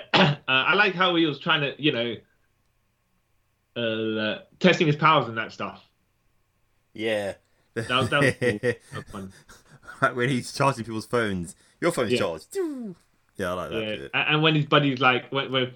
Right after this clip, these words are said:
Speaker 1: uh, Freddie Freeman's like, "Yo, uh, we shall, we, uh, let's tele-, test if you can teleport," and then he just, uh, changes the thing to, like, I, I say, see if he's fireproof instead.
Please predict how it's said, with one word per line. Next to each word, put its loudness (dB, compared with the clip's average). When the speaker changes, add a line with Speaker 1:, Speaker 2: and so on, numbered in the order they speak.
Speaker 1:
uh, 2
Freddie 2
Freeman's 0
like, 2
"Yo, 4
uh, 2
we 8
shall, 4
we, 2
uh, 4
let's 2
tele-, 2
test -4
if -2
you 2
can 0
teleport," 4
and -6
then -2
he -2
just, -4
uh, 0
changes 2
the -2
thing -2
to, -2
like, -4
I, -2
I -4
say, 0
see 4
if 4
he's -4
fireproof 4
instead. 4